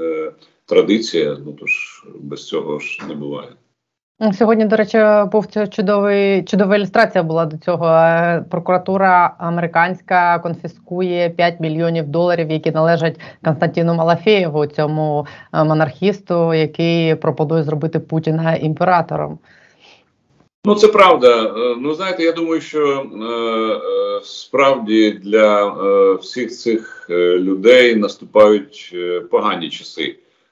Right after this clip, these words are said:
Speaker 1: Ну, дивіться, якщо вже міністр фінансів Росії сьогодні запропонував, е, чиновникам пересісти на «Ладу», ну, то це вже, е, означає, що приїхали. Ну, я би, продовжуючи цю думку, запропонував би сісти на «Москвичі».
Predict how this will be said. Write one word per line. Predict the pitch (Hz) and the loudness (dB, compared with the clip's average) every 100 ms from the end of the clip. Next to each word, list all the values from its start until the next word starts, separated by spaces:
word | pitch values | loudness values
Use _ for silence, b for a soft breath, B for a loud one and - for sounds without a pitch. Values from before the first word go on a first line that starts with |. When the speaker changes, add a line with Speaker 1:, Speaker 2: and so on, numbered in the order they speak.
| - | -4
Speaker 1:
Ну, | 110 110 90 | 0 0 0
дивіться, | 107 107 107 95 | 0 0 0 -2
якщо | 90 - 123 | -2 0 0
вже | 107 123 110 - b b - | 0 -2 -6 -12 b b -8
міністр | 98 110 113 110 | 0 0 0 -4
фінансів | - 107 107 104 - 104 | -4 -2 0 -2 -2 -2
Росії | 107 107 107 101 | -2 -2 -4 -4
сьогодні | - 104 98 98 | -2 -2 -2 -4
запропонував, | 95 98 - 98 98 101 98 - - | -4 -6 -6 -2 6 8 8 4 -8
е, | 82 87 87 | -4 -2 -4
чиновникам | 101 101 101 98 98 | -2 0 0 -2 -6
пересісти | 92 98 95 107 - 98 | -6 -6 -6 -10 -6 -4
на | 98 | 0
«Ладу», | 113 131 98 92 - B B B - | 2 2 -2 -6 -8 B B B -6
ну, | 104 | -4
то | 107 | -2
це | - 110 | 2 2
вже, | - 101 98 92 - 85 | 4 8 8 6 0 -6
е, | 87 85 82 | -2 0 -2
означає, | 85 87 98 101 101 | -2 -6 -8 -4 -4
що | 101 | -6
приїхали. | - 98 - - - - - _ _ _ _ _ 90 | -12 -14 -14 -12 -6 -6 -8 _ _ _ _ _ -4
Ну, | |
я | 95 98 | -2 -2
би, | 95 | -4
продовжуючи | 101 98 101 101 - | -4 0 2 0 -6
цю | 95 | -4
думку, | 101 101 98 92 90 82 | -4 -4 -4 -2 -2 -4
запропонував | 85 90 95 95 85 | -6 -4 2 2 2
би | |
сісти | - 95 92 | -6 -10 -8
на | 95 | -6
«Москвичі». | 101 - 110 - 87 71 - | -6 -4 -6 -2 -2 -2 -4